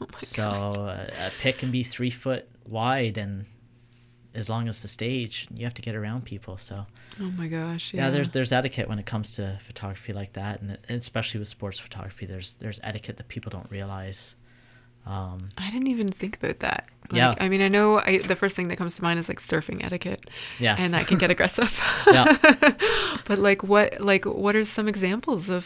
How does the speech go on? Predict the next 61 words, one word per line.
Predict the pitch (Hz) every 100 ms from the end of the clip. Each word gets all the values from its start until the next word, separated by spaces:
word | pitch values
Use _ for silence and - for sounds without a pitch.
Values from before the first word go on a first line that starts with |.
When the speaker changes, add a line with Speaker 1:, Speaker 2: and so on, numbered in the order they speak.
| -
Speaker 1:
some | - 190
of |
the | 185
things | - 190
you | 240
have | 208
to |
keep | 196 190
in | 180
mind | 180 202 220 185
on | 175
top | 160 - 208
of | 175 -
trying | 196 185
to |
get | 185 - - -
an | 190
amazing | 175 180 185 190 180
photo? | 208 - - 202 - - - - -
Speaker 2:
Well, | 139 131 120 - - - - - - -
for | -
concert | 139 147 139
photography, | - 143 120 120 113
you |
have | 113
to | - 113 110 101 - - - -
think | 123 107
about | 110 110 107 - -
the | 104 98
people | - 117 113 107
who | 104
have | 95 -
paid | 110 95 90 - - -
to | -
get | 98
in, | 87 90 - - - 190
for |
Speaker 1:
Right. | 160
Speaker 2:
one. | 107 90 90 - - - -
I |
mean, | 110 110 110 107
that | 107 -
you | 117 107
can, | 123 110 104
you're | 104 127
on | 120
the | 110
same | - 117 110
level | 104 104 110
of | 104
them, | 110 107 107 104 -
as | 107 110
them, | - 107 113
and | 101
yes, | 104 -
the |
stage | 107 - 104 101
is, | 104 95
is | - 104
up | 104 -
higher, | 107 101 101